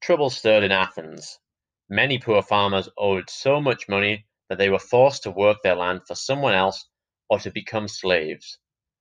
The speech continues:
The lower classes were growing angry with their rulers. About five hundred ninety-four B C, the nobles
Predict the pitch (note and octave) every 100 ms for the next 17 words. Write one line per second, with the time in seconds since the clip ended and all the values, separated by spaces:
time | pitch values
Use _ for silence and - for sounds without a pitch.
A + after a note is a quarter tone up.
0 | _ _ - G2+ G#2+ E3 E3 A2+ G#2 G#2+
1 | G2 G2 G2 F#2+ F#2 - G#2 A2+ F#2+ F2
2 | E2+ - E2 E2+ E2+ D#2+ D2 - - _
3 | _ _ _ _ _ _ _ _ _ _
4 | _ _ _ _ - A2 C#3 E3+ - -
5 | C#3+ B2+ A2+ A2 G#2+ G#2 G2+ - G2+ G2+
6 | F#2+ F#2 F#2+ F#2 - C#3+ D#3 _ - F2+
7 | G#2+ A#2+ B2+ C3 G2+